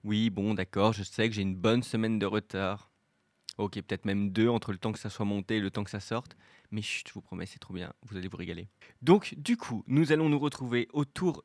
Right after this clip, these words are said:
de ce magnifique salon, euh, sur le Japon et la culture nippone, qu'elle soit traditionnelle ou culturelle, ainsi que sur toutes les dérivées occidentales qu'elle peut avoir.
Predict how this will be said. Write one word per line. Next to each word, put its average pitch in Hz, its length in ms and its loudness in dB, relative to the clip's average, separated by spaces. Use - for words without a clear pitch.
de 104 200 -6
ce 107 180 -4
magnifique 139 600 2
salon, 127 460 2
euh, 107 100 -2
sur 160 260 -4
le 147 120 2
Japon 131 340 -2
et 123 40 2
la 120 100 2
culture 123 340 -4
nippone, 110 480 0
qu'elle 101 100 -6
soit 101 220 -6
traditionnelle 123 760 -2
ou 151 100 -4
culturelle, 113 520 -4
ainsi 104 240 -4
que 104 80 -4
sur 104 180 -10
toutes - 300 -10
les 117 100 -2
dérivées 110 480 -4
occidentales 110 680 -2
qu'elle 85 200 -10
peut 147 220 0
avoir. 92 340 -2